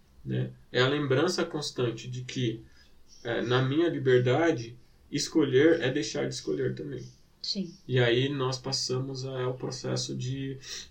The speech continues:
Speaker 2: Angústia.
Speaker 1: de angústia. É, é engraçado porque eu não consigo, e eu tentei bastante, é, dar outro nome pra angústia. O que que eu sinto quando eu estou angustiado? Eu sinto tristeza, eu sinto incômodo, eu sinto,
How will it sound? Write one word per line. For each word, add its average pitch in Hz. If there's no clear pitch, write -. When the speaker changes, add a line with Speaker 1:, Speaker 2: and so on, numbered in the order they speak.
Speaker 2:
Angústia. 214
Speaker 1:
de 131
angústia. 143
É, -
é 170
engraçado 170
porque 160
eu 151
não 196
consigo, 160
e 123
eu 139
tentei 147
bastante, 131
é, 117
dar 135
outro 185
nome 156
pra 165
angústia. 131
O 131
que -
que 220
eu 214
sinto 175
quando 139
eu 131
estou 131
angustiado? 123
Eu 123
sinto 131
tristeza, 131
eu 117
sinto 127
incômodo, 127
eu 123
sinto, 131